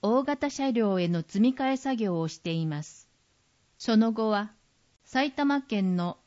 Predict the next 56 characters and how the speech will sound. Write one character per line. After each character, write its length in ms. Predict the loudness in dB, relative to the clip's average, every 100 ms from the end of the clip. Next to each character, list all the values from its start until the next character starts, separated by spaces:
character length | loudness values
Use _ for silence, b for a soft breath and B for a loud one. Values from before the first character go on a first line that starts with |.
| 0
民 240 | 4 4
間 260 | 4 2 0
選 300 | 2 4 4
別 240 | 2 -2
施 120 | -8 -4
設 280 | -4 -2
に 160 | -2 2
運 240 | 2 2 2
搬 220 | -2 -2
し、 360 | -4 -6 -8 _ _ _ _ _ _ -2
容 220 | 0 0
器 180 | -2 -4
包 240 | 0 -2
装 320 | 0 0 2
リ 140 | 2 0
サ 180 | 0
イ 100 | 0
ク 120 | 0 -4
ル 100 | -2
協 260 | -2 -4
会 280 | -2 -4 -2
に 200 | -2 -4 -10
引 60 | -8
き 120 | -2
渡 260 | -2 -2 -4
せ 160 | -2
る 80 | 0
も 140 | 0
の 140 | 0 -2
と、 260 | -4 -8 -8 _ _ _
そ 180 | -2 0
れ 160 | 0 0
以 140 | 0
外 200 | 2 2
の 140 | 2
も 160 | 2 2
の 200 | 0 0
を 80 | -6
選 300 | -4 0 2
別 240 | 0 -4 -10
し 120 | -8
て 100 | -6
い 140 | -4
ま 160 | -4 -8
す。 240 | -12 -20 _ _ _ _ _ _ _ _ _ -4
な 240 | 2 2 2
お、 180 | 0 -4 _ _ _
ス 200 | -20 -14
プ 180 | 0 4
レ 160 | 4 2
ー 60 |
缶 260 | 4 6 8
や 140 | 8
電 260 | 6 6 6
池 140 | 4 -2
が 260 | 0 -2